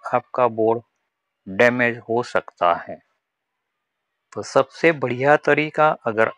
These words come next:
आपको software read और write करना है तो आईसी को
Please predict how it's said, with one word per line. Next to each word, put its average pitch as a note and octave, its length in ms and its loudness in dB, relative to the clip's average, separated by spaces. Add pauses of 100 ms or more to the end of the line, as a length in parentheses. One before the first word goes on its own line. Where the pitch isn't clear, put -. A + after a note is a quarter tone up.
आपको A#2+ 580 0
software C3 640 0 (480)
read D3+ 320 0
और C3+ 280 2
write B2+ 280 2
करना C3+ 500 2
है D#3 220 0 (720)
तो G#2+ 120 4
आईसी A#2 400 0
को D3 220 0